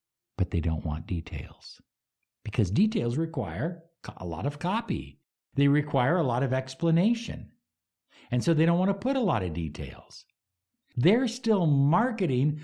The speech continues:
with the same mentality people had back in the eighties. You know, one little Volkswagen and a big billboard, think small.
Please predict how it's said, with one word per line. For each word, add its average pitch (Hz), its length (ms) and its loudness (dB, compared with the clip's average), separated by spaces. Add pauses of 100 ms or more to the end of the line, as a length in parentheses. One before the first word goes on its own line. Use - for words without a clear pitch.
(160)
with 151 120 2
the 147 100 2
same 180 400 4
mentality 165 800 4
people 156 340 0
had 143 460 0
back 160 260 0
in 196 80 4
the 202 160 2
eighties. 190 680 0 (680)
You 123 100 4
know, 135 360 2 (200)
one 127 240 0
little 123 240 0
Volkswagen 107 720 -4
and 95 100 -4
a 92 40 -4
big 165 360 2
billboard, 143 840 2
think 117 340 -4
small. 113 600 -2